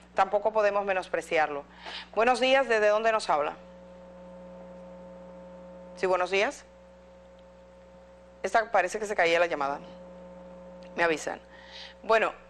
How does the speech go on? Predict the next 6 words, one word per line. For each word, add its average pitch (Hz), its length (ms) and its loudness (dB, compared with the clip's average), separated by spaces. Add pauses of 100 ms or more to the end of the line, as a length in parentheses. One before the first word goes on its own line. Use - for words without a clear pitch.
(920)
si, 196 320 0
si 233 140 -2
la 202 140 6
recupero, 208 560 2
les 196 260 2
aviso. 226 460 2